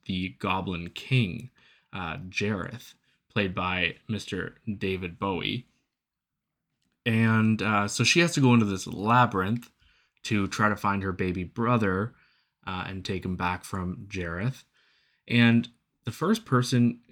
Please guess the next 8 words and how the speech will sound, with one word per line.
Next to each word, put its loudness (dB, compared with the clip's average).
she -2
meets 4
is -4
this -4
little -4
dwarf, -4
uh, -2
named 4